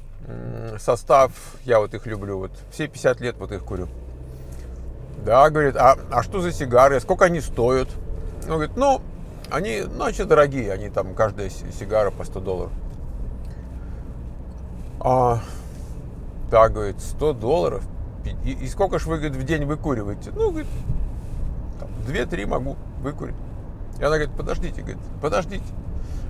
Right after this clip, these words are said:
Две-три сигары, значит, двести пятьдесят долларов в день на триста шестьдесят пять дней в году, на, э, пятьдесят лет.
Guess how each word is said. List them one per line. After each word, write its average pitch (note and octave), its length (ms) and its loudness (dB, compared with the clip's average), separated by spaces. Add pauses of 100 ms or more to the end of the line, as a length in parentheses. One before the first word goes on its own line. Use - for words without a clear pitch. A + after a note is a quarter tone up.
(2250)
Две-три F3+ 400 2
сигары, B2+ 680 6
значит, G#2 300 -4
двести D#3+ 400 -4
пятьдесят D#3 500 0
долларов D#3 380 2
в B2+ 100 -2
день G#2+ 280 -2 (1300)
на B2+ 140 8
триста E3 380 -2
шестьдесят E3 520 0
пять D#3+ 200 4
дней D#3 220 -2
в C3+ 80 -4
году, B2 360 0 (340)
на, C#3 420 2 (760)
э, A#2+ 480 6 (420)
пятьдесят D#3 580 2
лет. C3 260 0